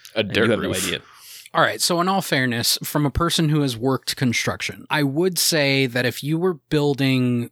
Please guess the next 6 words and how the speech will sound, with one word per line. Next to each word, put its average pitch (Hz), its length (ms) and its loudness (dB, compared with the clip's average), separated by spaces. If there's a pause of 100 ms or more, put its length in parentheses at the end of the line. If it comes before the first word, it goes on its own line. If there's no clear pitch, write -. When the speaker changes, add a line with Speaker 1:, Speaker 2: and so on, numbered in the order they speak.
Speaker 3:
massive 139 640 0
concrete 127 480 0
structures, 104 600 -2
much 127 280 4
like 120 280 2
tunnels, - 560 -2